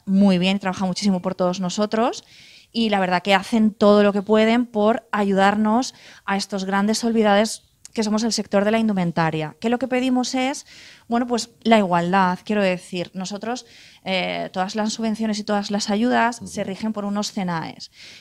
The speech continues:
Speaker 1: Y nosotros como indumentaristas no tenemos un cenae, no tenemos un código
Speaker 2: No
Speaker 1: que nos
Speaker 2: existe.
Speaker 1: unifique,
Speaker 2: Mm.
Speaker 1: correcto. Entonces nos quedamos fuera de toda ayuda y parece que estemos rogando, mendigando, no, pero es que si un taxista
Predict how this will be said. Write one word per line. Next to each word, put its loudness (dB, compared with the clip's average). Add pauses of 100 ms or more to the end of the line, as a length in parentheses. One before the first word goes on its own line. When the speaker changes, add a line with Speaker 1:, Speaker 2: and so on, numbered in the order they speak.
Speaker 1:
Y -4
nosotros -4
como -2
indumentaristas -2
no -4
tenemos -2
un -2
cenae, -4
no -6
tenemos -2
un 2
código 4
Speaker 2:
No -6
Speaker 1:
que 4
nos 2
Speaker 2:
existe. -2
Speaker 1:
unifique, 4
Speaker 2:
Mm. -12
Speaker 1:
correcto. -6 (440)
Entonces -4
nos -4
quedamos -4
fuera 0
de 0
toda -2
ayuda -6
y -2 (160)
parece -6
que -8
estemos -2 (300)
rogando, -2
mendigando, 0
no, -2
pero -4
es -6
que -6
si -6
un 0
taxista -6